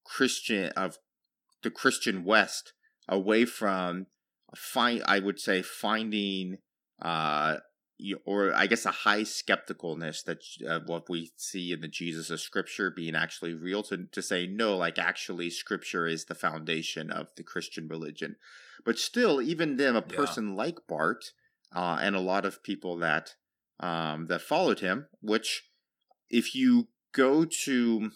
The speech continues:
Speaker 1: if you, I would say if you went to s-, uh, religious or divinity schools or so in the West,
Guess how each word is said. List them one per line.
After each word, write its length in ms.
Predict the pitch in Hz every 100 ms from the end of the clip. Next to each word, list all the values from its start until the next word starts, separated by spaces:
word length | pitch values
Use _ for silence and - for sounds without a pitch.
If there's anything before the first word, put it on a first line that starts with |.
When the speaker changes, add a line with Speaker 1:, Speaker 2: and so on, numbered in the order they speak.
| - _ _ _ _ _ _ _ _ _ _
Speaker 1:
if 220 | 104 -
you, 340 | 113 117 110 107
I 100 | 104
would 160 | 120 120
say 180 | 135
if 180 | 120 -
you 520 | 110 104 101 98 95 _ _ _ _ _ _ _ - -
went 280 | 110 139 147
to 180 | - 117
s-, 400 | - - - - -
uh, 220 | 95 85
religious 560 | 92 98 123 120 120 -
or 60 |
divinity 540 | 90 92 107 101 98 98
schools 520 | - 104 95 92 92
or 80 | 85
so 140 | -
in 240 | 76 101 104
the 80 |
West, 500 | 98 87 80 - -